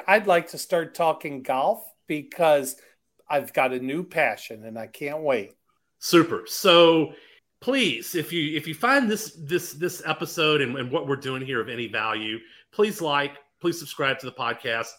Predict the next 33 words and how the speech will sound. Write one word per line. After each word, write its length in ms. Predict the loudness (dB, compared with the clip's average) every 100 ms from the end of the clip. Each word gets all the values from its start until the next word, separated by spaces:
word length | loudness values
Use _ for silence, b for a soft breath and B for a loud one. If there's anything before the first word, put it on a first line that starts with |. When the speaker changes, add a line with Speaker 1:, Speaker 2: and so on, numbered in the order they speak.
| b b b
Speaker 2:
and, 160 | -6 -4
and 160 | -4 -2
help 160 | -2
spread 260 | -2 0 0
the 80 | 2
word 200 | 0 0
about 240 | -6 -12
us. 100 | -10
So, 460 | -6 0 2 2 2
uh, 220 | 2 0 B B
so 120 | -4
yeah, 120 | 2 4
let's 200 | 4 2
get 160 | -4
started. 380 | 0 2 2 0
Jeff, 260 | -2 -2 0
I, 100 | -2 2
I'm, 320 | 4 4 0
I 220 | 2 4 4
am 240 | 2 0
not 340 | 2 2 2 -2
a 60 | -4
golfer. 540 | -2 -2 -2 -6 -6 _ _ _ _ 0
I 580 | 4 6 4 2 -2 -10
have 320 | -4 -4 -4
really, 460 | -2 0 0 -2 -8 _ _ _ _
you 100 | -6
know, 240 | -2 -2 -4 -6
no 240 | -2 -2
interest. 460 | -2 -4 -4 -6 -4
I'd 120 | -4
rather 180 | -2 -4
just 280 | -10 -14